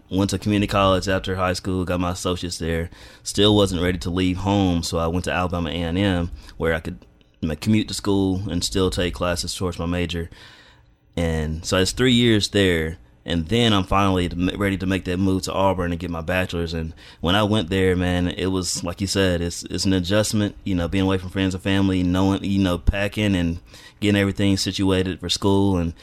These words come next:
every chance I got to go home, man, whether it was, I didn't have a car either at Auburn, so I rode with people that would come back to North Alabama and give me rides. And so, uh,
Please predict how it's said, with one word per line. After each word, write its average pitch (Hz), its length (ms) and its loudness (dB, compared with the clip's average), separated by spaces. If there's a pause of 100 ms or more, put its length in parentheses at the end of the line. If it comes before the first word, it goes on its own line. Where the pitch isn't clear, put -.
(140)
every 107 180 2
chance 104 240 0
I 98 120 2
got 101 240 2
to 92 60 -2
go 95 200 2
home, 90 400 2
man, 85 300 0
whether 90 320 -2 (400)
it 82 80 -2
was, 82 200 -2
I 98 80 0
didn't 113 140 2
have 98 100 2
a - 40 -6
car 113 240 2
either 90 240 4
at 82 80 2
Auburn, 82 240 0
so 92 120 0
I 92 100 4
rode 92 420 4
with 85 180 -4
people 87 480 0 (320)
that 85 160 0
would 85 160 -2
come 107 200 2
back 95 160 2
to 87 60 -6
North 87 200 -2
Alabama 85 480 -2
and 82 160 -6
give 92 140 -2
me 87 100 0
rides. 85 420 0
And 80 80 -6
so, 85 360 0 (300)
uh, 78 380 0